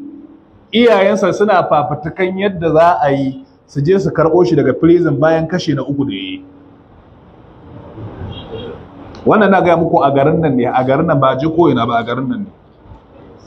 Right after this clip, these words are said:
Yau idan da mutum ya san cewa kamar yadda Allah ya ce, "Wan nafsu bin nafsi," duk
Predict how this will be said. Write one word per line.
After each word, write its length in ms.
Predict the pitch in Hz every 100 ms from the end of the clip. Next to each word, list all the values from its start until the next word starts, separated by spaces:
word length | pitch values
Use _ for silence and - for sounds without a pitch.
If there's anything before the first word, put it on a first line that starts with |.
| - - - - - -
Yau 160 | 165
idan 260 | 196 196 262
da 120 | 254
mutum 260 | 190 - 226
ya 180 | 202 180
san 200 | 180 196
cewa 240 | 190 202 170
kamar 220 | 170 156 190
yadda 360 | 208 208 190
Allah 300 | 180 180 160
ya 60 | 143
ce, 260 | - 127 101 - - - _ 117
"Wan 300 | 135 156 160 170
nafsu 380 | 202 190 -
bin 260 | 147 143 139
nafsi," 360 | 147 147 - - - - - - - - - - - - - - 120
duk 140 | 131